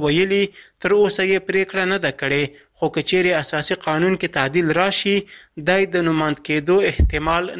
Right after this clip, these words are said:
نه ردوي. ولادیمیر پوتین سږ کال جنوري میاشته کې په اساسي قانون کې د تعدیل په اړه د خپلو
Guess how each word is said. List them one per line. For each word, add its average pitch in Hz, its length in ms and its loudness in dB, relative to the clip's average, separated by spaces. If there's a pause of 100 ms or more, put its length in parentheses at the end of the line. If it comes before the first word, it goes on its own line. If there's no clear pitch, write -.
نه 175 160 0
ردوي. 131 460 0 (580)
ولادیمیر 147 500 2
پوتین 151 260 -2
سږ 165 320 -2
کال 151 200 0
جنوري 143 420 0
میاشته 170 320 -2
کې 180 200 -4
په 147 160 -2
اساسي 151 320 -4 (120)
قانون 170 260 0
کې 175 180 -6
د 156 140 0
تعدیل 151 280 0 (100)
په 180 40 0 (100)
اړه 175 220 0
د 151 100 -6
خپلو 175 280 -2